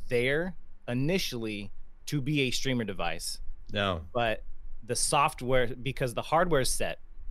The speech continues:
Speaker 1: and if you have, the, my question is, do you think they're planning on to actually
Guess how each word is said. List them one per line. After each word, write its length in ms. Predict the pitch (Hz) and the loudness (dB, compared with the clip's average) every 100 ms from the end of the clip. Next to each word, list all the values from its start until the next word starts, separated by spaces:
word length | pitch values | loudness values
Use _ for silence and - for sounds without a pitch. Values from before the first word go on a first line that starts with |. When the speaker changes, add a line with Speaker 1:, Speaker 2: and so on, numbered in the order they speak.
| - | 0
Speaker 1:
and 120 | 104 | 0
if 140 | 98 107 | -4 -6
you 40 | |
have, 280 | 107 110 110 - - - - - - - - | 0 2 2 0 -8 -12 -10 -8 -2 -2 0
the, 140 | 139 - | -2 2
my 180 | 160 214 | 2 4
question 340 | 190 - 135 | 4 4 2
is, 260 | 123 110 - | 0 2 2
do 200 | 110 143 | 4 2
you 180 | 151 | 0
think 360 | 156 160 147 - - - | -2 -2 -4 -6 -12 -6
they're 160 | 127 123 | -4 -2
planning 680 | - - 131 127 127 123 - | -4 -2 0 2 2 0 0
on 280 | 117 117 117 | 0 -2 -4
to 300 | - 113 107 | -6 -6 -2
actually 420 | 110 113 - 104 | -2 -2 -4 -6